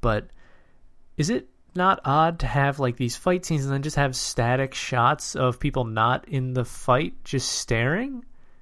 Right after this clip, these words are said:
'Cause that's what they did. They just had a random shot of Dragonlord and Wink. I'm s-, still unsure of the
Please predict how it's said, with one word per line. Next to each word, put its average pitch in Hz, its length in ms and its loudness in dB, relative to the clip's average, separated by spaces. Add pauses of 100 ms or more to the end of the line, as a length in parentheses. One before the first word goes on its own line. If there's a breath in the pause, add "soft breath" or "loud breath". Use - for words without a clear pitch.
(500)
'Cause 143 420 0
that's 226 440 -2
what 233 200 0 (160)
they 185 180 0
did. 139 400 2
They 135 300 2
just 139 300 -2
had 156 200 4
a 151 60 0
random 151 380 2
shot 147 280 2
of 131 80 -2
Dragonlord 151 600 2
and 120 220 0
Wink. 135 640 -4
I'm 202 160 -2
s-, - 240 -12
still 214 600 -2
unsure 202 480 -2
of 190 280 -6
the 196 200 -4